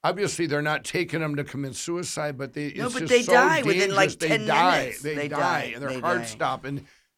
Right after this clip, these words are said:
Speaker 1: and you go
Speaker 2: And it
Speaker 1: back,
Speaker 2: comes
Speaker 1: you
Speaker 2: from
Speaker 1: know,
Speaker 2: Mexico.
Speaker 1: there's always been, there's always been, you know, different drugs. You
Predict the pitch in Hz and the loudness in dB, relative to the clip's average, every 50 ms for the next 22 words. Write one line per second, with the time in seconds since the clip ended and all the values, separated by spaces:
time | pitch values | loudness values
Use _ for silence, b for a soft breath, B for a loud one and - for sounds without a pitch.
0 | _ _ - 170 170 175 175 180 202 165 190 208 196 - 185 180 175 175 - 233 | _ _ -8 -6 -4 -2 -4 -4 -4 -2 0 0 2 2 2 4 6 6 6 4
1 | 170 170 165 165 170 196 190 190 190 - - 185 - - 165 170 180 180 - - | 4 2 0 0 0 0 -2 -2 -4 -6 -8 -10 -10 -6 -4 -4 -4 -2 0 2
2 | 190 190 202 208 208 185 - - 202 196 185 175 - 151 147 180 170 - - 180 | 2 4 4 2 0 -2 -4 -6 -6 -6 -6 -6 -8 -6 -6 -6 -4 -4 -2 0
3 | 180 185 196 190 170 - - 170 160 151 147 147 147 143 143 139 139 120 - 165 | 0 2 0 0 -2 -4 -6 -6 -4 -4 -4 -4 -4 -4 -4 -4 -4 -4 -4 -4
4 | 165 160 165 170 147 - - 156 156 151 156 156 - 117 160 | -4 -4 -6 -6 -6 -4 -2 -2 0 0 0 -2 -4 -4 -4